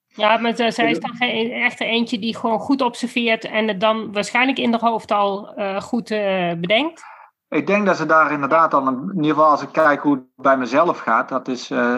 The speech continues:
Speaker 2: je kijkt naar een beweging en je, je voelt eigenlijk al hoe zo'n beweging
Speaker 1: Mhm.
Speaker 2: gaat. En dan ga je dat gevoel proberen over te brengen als je het dan ook daadwerkelijk aan het uitvoeren bent.
Speaker 1: Ja.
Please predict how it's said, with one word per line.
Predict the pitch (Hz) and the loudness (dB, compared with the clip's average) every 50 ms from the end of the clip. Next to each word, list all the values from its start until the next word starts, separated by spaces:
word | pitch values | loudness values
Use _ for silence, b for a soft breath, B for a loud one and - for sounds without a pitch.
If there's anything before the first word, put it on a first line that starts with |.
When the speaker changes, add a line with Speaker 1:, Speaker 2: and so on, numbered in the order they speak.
| 127 - | -2 -4
Speaker 2:
je | 139 127 127 127 | -4 -4 -2 -4
kijkt | - - - 131 127 123 - | -2 0 0 0 0 0 0
naar | 127 120 113 110 | 0 2 2 2
een | 120 | 0
beweging | 120 127 131 143 151 160 147 120 123 127 147 147 - | 0 2 2 4 4 4 2 2 -2 -6 -6 -8 -8
en | 131 127 127 | -8 -6 -4
je, | 123 123 120 123 - - - | -2 -2 -2 -2 -4 -4 -4
je | - 127 113 | -2 -2 -2
voelt | - 139 160 175 170 - | 0 0 0 0 2 2
eigenlijk | 160 143 131 123 127 127 - | 0 0 2 0 -2 0 2
al | 127 127 120 | 2 2 2
hoe | 123 139 | 0 -2
zo'n | 131 127 127 123 | -2 -4 -4 -2
beweging | 120 131 127 131 131 127 117 110 104 104 | -2 0 0 2 0 0 0 -2 -2 -2
Speaker 1:
Mhm. | 113 127 | 0 0
Speaker 2:
gaat. | 127 123 143 190 190 - | 2 2 0 0 -2 -6
En | - - 139 139 | -6 -4 -4 -2
dan | 135 135 127 131 131 135 135 | -2 -2 -2 -4 -6 -8 -4
ga | 135 135 | -2 0
je | 131 123 120 | 0 0 0
dat | 127 123 - | -2 -2 -4
gevoel | - 135 113 123 143 143 | -6 -8 -2 0 -2 -2
proberen | 139 - 127 123 135 131 131 127 123 120 123 123 120 - B B B B B B B | -2 -4 -4 -2 -2 0 0 0 0 0 -2 -2 -2 -4 B B B B B B B
over | - 165 156 143 139 131 | -2 -2 -2 -2 -2 -6
te | 139 117 | -6 -6
brengen | 117 117 117 113 113 113 120 120 123 | -4 -4 -4 -4 -4 -4 -4 -4 -4
als | 135 127 - - | -4 -4 -6 -6
je | - | -10
het | 131 123 | -10 -4
dan | - 117 117 123 | -4 -4 -2 -4
ook | 123 113 | -4 -2
daadwerkelijk | 123 127 120 - 131 127 127 123 - 135 - | 0 0 0 0 0 0 0 0 -4 -6 -4
aan | 131 127 | -4 -2
het | 123 | 0
uitvoeren | 143 156 147 - - - 131 120 113 113 110 | 0 -2 -2 -4 -6 -6 -4 -4 -4 -6 -6
bent. | 110 107 107 107 - - _ _ _ - | -8 -8 -8 -10 -16 -20 _ _ _ -4
Speaker 1:
Ja. | - 196 165 | -4 -4 -4